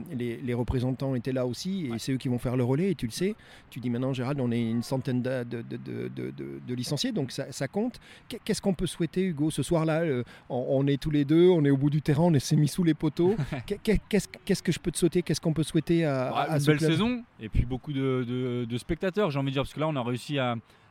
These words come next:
Speaker 2: à, à attirer les licenciés, les joueurs. Maintenant, ce qu'il faudrait, c'est qu'on ait réussi à avoir une sorte d'émulation autour du club.
Speaker 1: D'accord.
Speaker 2: Parce que bon, le foot américain, et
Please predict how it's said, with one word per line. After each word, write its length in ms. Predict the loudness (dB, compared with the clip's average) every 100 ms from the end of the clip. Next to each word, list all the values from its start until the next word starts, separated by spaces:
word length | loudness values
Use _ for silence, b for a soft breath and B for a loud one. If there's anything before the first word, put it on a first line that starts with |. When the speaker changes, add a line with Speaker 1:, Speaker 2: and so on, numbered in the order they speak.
| -12
Speaker 2:
à, 400 | -6 -4 -4 -6 -6 -4
à 20 |
attirer 420 | -4 -4 -6 -4
les 100 | -4
licenciés, 480 | -4 -4 -6 -4 -4
les 120 | -2
joueurs. 440 | -2 0 0 0 -8 _
Maintenant, 420 | -10 -6 -4 -4 -6
ce 80 |
qu'il 100 | -10 -10
faudrait, 220 | -6 -8
c'est 120 | -8
qu'on 140 | -6
ait 40 | -4
réussi 240 | -4 -4
à 40 | -4
avoir 160 | -2
une 80 | -4
sorte 200 | -6 -2
d'émulation 640 | 0 0 0 -2 -4 -6
autour 280 | -6 -8 -8
du 100 | -6
club. 200 | -4 -4 -6 -8
Speaker 1:
D'accord. 260 | -6 -8
Speaker 2:
Parce 100 | -10
que 80 | -10
bon, 200 | -8 -6
le 120 | -6 -6
foot 200 | -8 -6
américain, 480 | -4 -4 -2 -2
et 160 | -2